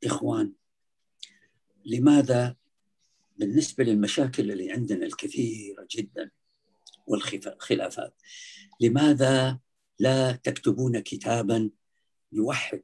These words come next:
كل هذه الأشياء ويعطينا الطريق والسيرة والخطة والاستراتيجية و، و"؟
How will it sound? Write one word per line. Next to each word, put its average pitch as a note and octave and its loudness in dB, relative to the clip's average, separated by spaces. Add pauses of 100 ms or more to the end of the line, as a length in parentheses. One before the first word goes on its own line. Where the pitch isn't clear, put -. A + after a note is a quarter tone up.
كل - -2
هذه G2+ -4
الأشياء G#2+ -6
ويعطينا G2 0
الطريق F#2+ -4
والسيرة F2 -2
والخطة F2 -8
والاستراتيجية - -4
و، E2 0
و"؟ - -6